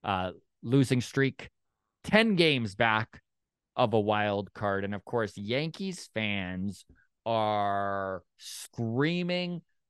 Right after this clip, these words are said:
from the rooftops to fire Brian Cashman. Now, Brian Cashman, of course, has been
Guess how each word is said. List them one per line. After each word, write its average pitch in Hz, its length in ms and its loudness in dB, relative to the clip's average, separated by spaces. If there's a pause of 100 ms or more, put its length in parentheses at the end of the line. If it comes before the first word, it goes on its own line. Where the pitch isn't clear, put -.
(160)
from 180 300 8
the 202 80 10
rooftops - 1000 4 (720)
to 127 100 2 (260)
fire 143 560 6 (300)
Brian 113 560 4
Cashman. 87 720 -6 (340)
Now, 107 340 2
Brian 113 320 0
Cashman, 104 400 0
of 98 80 -4
course, 107 240 0
has 95 140 -4
been 101 360 0